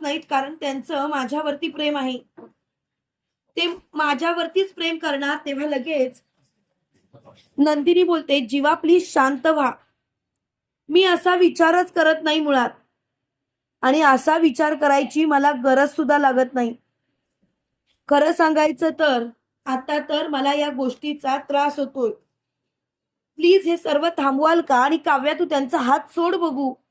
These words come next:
पण काव्या मात्र जीवाचा हात पकडूनच असते. तेवढ्यात मात्र नंदिनी जीवाला मोठ्याने बोलते, "जीवा, हात झटका जोरात." त्यावेळेला लगेच जीवा बोलतो, "नाही ना."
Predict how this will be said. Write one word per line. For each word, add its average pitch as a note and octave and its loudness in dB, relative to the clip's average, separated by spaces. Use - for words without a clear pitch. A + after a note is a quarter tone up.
पण D4+ 0
काव्या D4 0
मात्र D4 0
जीवाचा C#4 -2
हात B3+ 0
पकडूनच D4+ -4
असते. C4+ 0
तेवढ्यात C4+ 2
मात्र C#4 0
नंदिनी D#4+ 6
जीवाला D4 2
मोठ्याने D4 0
बोलते, D4+ 2
"जीवा, C#4 0
हात C#4+ 0
झटका C#4 0
जोरात." C#4+ 2
त्यावेळेला C#4+ 6
लगेच C4 2
जीवा C4+ 0
बोलतो, D4 -2
"नाही C#4 0
ना." E4 0